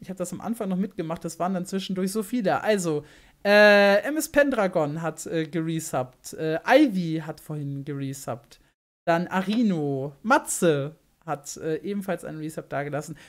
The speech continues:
Flattyhorst hat zehn Euro donated. Nishiko und Kameradenschwein ebenfalls, äh, beide geresubbt und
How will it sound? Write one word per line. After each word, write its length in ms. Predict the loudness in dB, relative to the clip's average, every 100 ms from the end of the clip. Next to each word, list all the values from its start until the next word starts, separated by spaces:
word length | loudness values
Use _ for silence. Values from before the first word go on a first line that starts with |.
| _
Flattyhorst 640 | -2 0 2 2 0 -2
hat 180 | -8 -8
zehn 200 | -8 -6
Euro 480 | -4 -2 -2 -4 -6 -6
donated. 680 | -4 -4 -4 -4 -8 -10 -20 _ _ -2
Nishiko 600 | 0 0 -4 -4 -2 -2
und 400 | -2 -6 -8 -8
Kameradenschwein 920 | -8 -6 -4 -4 -6 -8 -8 -6 -8 -6
ebenfalls, 640 | -6 -4 -4 -4 -6 -10
äh, 220 | -4 -2 0
beide 280 | 0 0 -2
geresubbt 800 | -6 -2 -2 -2 -2 -4 -8 -18
und 380 | -10 -10 -10